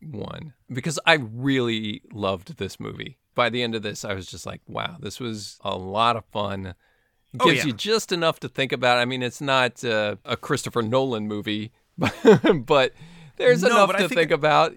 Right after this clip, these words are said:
Speaker 2: I think there's a degree to which Christopher Nolan movies get off on being pretentious a little bit. There are Christopher Nolan movies that I see that I don't feel like are as clever as Christopher Nolan thinks they are,
Speaker 1: <laughs>
Speaker 2: even though I love his movies.
Speaker 1: Yeah.
Speaker 2: Source Code,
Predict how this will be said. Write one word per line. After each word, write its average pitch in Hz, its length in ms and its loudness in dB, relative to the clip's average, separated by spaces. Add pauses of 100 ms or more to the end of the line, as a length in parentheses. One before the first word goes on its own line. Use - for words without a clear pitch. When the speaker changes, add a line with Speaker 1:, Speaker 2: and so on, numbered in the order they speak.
Speaker 2:
I 175 60 -6
think 214 220 -10
there's 180 180 -4
a 160 40 -6
degree 120 360 -6
to 127 80 -4
which 113 180 -6
Christopher 120 360 -10
Nolan 107 340 -8
movies 92 580 -8
get 110 160 -4
off 104 240 -4
on 101 160 -6
being 95 260 -10
pretentious 104 600 -12
a 143 60 -10
little 135 240 -8
bit. 143 240 -8 (240)
There 165 140 0
are 151 60 -6
Christopher 175 340 -6
Nolan 135 260 -2
movies 117 240 -4
that 117 100 -4
I 101 60 -4
see 113 220 -8
that 95 140 -8
I 95 40 -6
don't 110 340 -8
feel 107 220 -6
like 92 400 -4
are 92 180 -4 (100)
as 104 300 -2
clever 101 560 -4
as 87 160 -8
Christopher 101 440 -8
Nolan 87 420 -6
thinks 127 240 -6
they 131 160 -4
are, 135 340 0 (320)
Speaker 1:
<laughs> - 300 -12
Speaker 2:
even 233 300 0
though 156 160 0
I 123 160 0
love 120 480 2
his 107 220 -6
movies. 90 560 -6
Speaker 1:
Yeah. 101 380 -2
Speaker 2:
Source 226 420 -4
Code, 135 440 -10